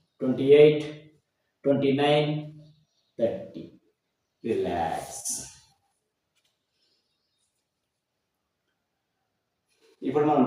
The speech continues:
జామ్ శీర్షాసన లూజనింగ్ ప్రాక్టీస్ చేసాం. ఇప్పుడు జామ్ శీర్షాసనం వేద్దాం. ఇప్పుడు మరలా ఎడమ కాలుని మడిచి, ఎడమ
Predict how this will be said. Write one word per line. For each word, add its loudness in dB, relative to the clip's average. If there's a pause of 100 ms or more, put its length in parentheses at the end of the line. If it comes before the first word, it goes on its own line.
(100)
జామ్ 4
శీర్షాసన -2
లూజనింగ్ 0
ప్రాక్టీస్ -6
చేసాం. -6 (680)
ఇప్పుడు -2 (120)
జామ్ 4
శీర్షాసనం 0
వేద్దాం. -4 (3000)
ఇప్పుడు -4
మరలా 0 (1200)
ఎడమ 2 (100)
కాలుని 0
మడిచి, -8 (400)
ఎడమ 0